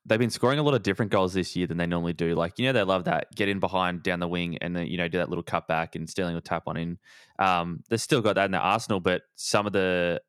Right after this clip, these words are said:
opponents sort of, when they sort of figure that out, they've been belting them in for forty yards and stuff like that. Like, don't worry about it if you figured out plan, plan A. We've got a B and C, and we can do that just as robotically. And, like,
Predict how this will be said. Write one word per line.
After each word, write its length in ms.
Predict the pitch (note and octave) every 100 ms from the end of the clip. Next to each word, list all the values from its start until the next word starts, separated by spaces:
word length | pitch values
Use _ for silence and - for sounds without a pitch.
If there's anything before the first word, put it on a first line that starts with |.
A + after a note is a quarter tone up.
| _ -
opponents 440 | - - G2 G2+ F#2
sort 140 | G2+
of, 140 | F2+ - - _ _ _
when 140 | G#2+ G#2+
they 120 | G#2
sort 200 | - G#2
of 60 |
figure 180 | - G2
that 140 | E2+ F#2+
out, 240 | F2 D2+ _ - -
they've 120 | B2
been 180 | D3 -
belting 260 | F2+ G2+ F2+
them 120 | G2
in 60 | F#2
for 80 | -
forty 240 | - F#2+
yards 460 | E2+ F#2 A2 F2 -
and 80 | F2
stuff 200 | G2 F#2
like 180 | F2 -
that. 200 | E2+ -
Like, 200 | E2+ - - _ _ _ _ -
don't 160 | G#2
worry 140 | G#2 G#2+
about 200 | G#2+ F#2+
it 80 | F2
if 80 |
you 100 | F#2
figured 280 | E2+ G2 F#2
out 140 | E2+ -
plan, 340 | F#2 E2+ E2+ -
plan 200 | G2 F2
A. 320 | F#2 E2+ E2
We've 160 | D#2 E2+
got 240 | F#2 E2 - -
a 60 |
B 200 | F#2 F#2+
and 100 | F2+
C, 440 | E2+ G2+ F2+ E2 E2
and 140 | F#2 F2+
we 80 |
can 140 | F2+ F2
do 100 | F2+
that 200 | E2+ D2+
just 320 | - F2+ -
as 160 | F2 F2
robotically. 640 | F2+ F2+ G2 G#2+ D3+ G3 -
And, 200 | F2 F2+
like, 320 | F2 -